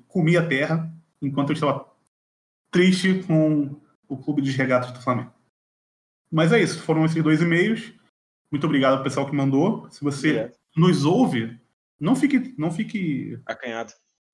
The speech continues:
Speaker 1: acanhado, pode mandar. Nós vamos criticar, sim, o seu e-mail.
Speaker 2: É verdade.
Speaker 1: Mas você pode ser anônimo, você pode criar um e-mail aí, ó. É... odeio o sop arroba gmail ponto com.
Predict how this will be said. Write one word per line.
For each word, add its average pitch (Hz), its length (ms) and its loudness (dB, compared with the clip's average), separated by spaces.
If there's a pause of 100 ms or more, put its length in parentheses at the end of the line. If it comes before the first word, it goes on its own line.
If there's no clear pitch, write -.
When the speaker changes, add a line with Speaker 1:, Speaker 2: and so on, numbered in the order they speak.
Speaker 1:
acanhado, 170 560 2
pode 185 200 4
mandar. 202 560 2 (440)
Nós 160 200 2
vamos 220 220 2
criticar, 247 500 0
sim, 214 440 0 (120)
o 135 60 -14
seu 151 180 -4
e-mail. 151 460 -2 (280)
Speaker 2:
É 214 80 -14
verdade. 151 320 -10
Speaker 1:
Mas 262 180 4
você 302 240 4
pode 294 220 4
ser - 80 -4
anônimo, 247 420 2
você 175 100 -4
pode 214 280 -4
criar 208 300 -4
um 226 40 -2
e-mail 208 240 -2
aí, 202 220 -2
ó. 127 340 -2 (480)
É... 117 640 -4 (1120)
odeio 196 840 2
o 165 60 -2
sop 190 380 -2 (120)
arroba 170 240 0
gmail 170 220 -4
ponto 170 200 -8
com. 214 400 -2